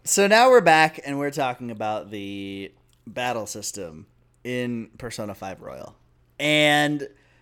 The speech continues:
the reason why I think it's so important to talk about the battle system is because it's, A, really, really, really good, B,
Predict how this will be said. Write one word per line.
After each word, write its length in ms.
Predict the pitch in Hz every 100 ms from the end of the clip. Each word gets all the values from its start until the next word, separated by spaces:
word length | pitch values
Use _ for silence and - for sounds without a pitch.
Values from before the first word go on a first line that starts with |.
| _
the 120 | 170
reason 460 | 165 196 254 254 240
why 240 | 196 165
I 40 | 151
think 240 | 156 143
it's 140 | 147
so 200 | - 147 139
important 360 | 143 135 120
to 40 | 120
talk 180 | 120
about 240 | 117 113 113
the 60 | 107
battle 320 | 110 107 107
system 580 | - 107 - 107 104 104
is 260 | - 113
because 680 | 110 113 123 113 113 107 - _
it's, 380 | 117 120 - - _
A, 500 | 240 226 170 156 156 - _ _ _ _ _
really, 420 | 160 240 269 196
really, 380 | 139 147 147 127
really 300 | 113 117 107
good, 600 | 90 107 104 92 101 151 _ _ _ _ _ _
B, 560 | 220 254 175 139 139